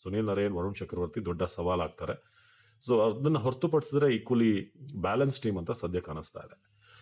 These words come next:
So ನಿಮ್ಗೆ ಯಾವ ಟೀಮ್ ಬೆಸ್ಟ್ ಅಂತ ಅನಿಸ್ತಾ ಇದೆ, ದಯವಿಟ್ಟು ಕಾಮೆಂಟ್ ಮಾಡಿ. ನಮಸ್ಕಾರ.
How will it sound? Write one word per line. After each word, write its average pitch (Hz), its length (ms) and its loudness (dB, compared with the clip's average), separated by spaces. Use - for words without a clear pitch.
So 113 120 4
ನಿಮ್ಗೆ 151 320 4
ಯಾವ 104 160 4
ಟೀಮ್ 117 240 0
ಬೆಸ್ಟ್ 95 200 -2
ಅಂತ 90 140 -2
ಅನಿಸ್ತಾ 87 280 -4
ಇದೆ, 87 200 -6
ದಯವಿಟ್ಟು 87 340 -6
ಕಾಮೆಂಟ್ 85 500 -6
ಮಾಡಿ. - 420 -16
ನಮಸ್ಕಾರ. - 540 -12